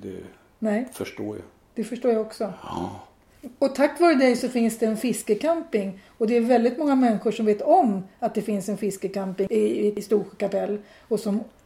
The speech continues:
Speaker 2: hela tiden kommer hit. Och i, jag tror idag så stänger man, när vi sitter och spelar in det här, eh, I början av oktober så håller man precis nu på och stänger igen fiskecamping för säsongen.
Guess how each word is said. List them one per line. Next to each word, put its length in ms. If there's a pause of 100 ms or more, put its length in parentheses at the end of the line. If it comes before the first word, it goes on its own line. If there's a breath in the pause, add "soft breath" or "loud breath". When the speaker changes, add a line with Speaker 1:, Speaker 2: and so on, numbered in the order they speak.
(140)
Speaker 2:
hela 260
tiden 280
kommer 220
hit. 480 (640 soft breath)
Och 160
i, 300
jag 140
tror 160
idag 340
så 100
stänger 320
man, 380
när 140
vi 80
sitter 180
och 60
spelar 220
in 160
det 80
här, 240
eh, 640 (720 soft breath)
I 80
början 300
av 100
oktober 460
så 320
håller 360
man 220
precis 420
nu 140
på 140
och 80
stänger 360
igen 280
fiskecamping 720
för 140
säsongen. 640